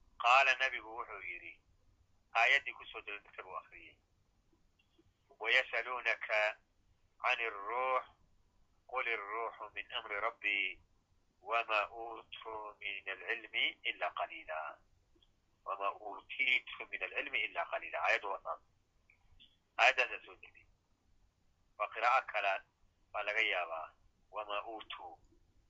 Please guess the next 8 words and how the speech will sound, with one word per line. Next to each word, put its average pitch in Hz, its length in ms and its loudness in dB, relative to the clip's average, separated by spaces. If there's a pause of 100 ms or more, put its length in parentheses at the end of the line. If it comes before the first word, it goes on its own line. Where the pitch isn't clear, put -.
(520)
Ee, 104 80 2
aayaddu 113 440 4
"وما 107 200 0
أوتيتم 117 640 -8 (100)
من 104 120 -6
العلم 113 440 -2 (760)
إلا 92 220 -4
قليلا." - 440 -10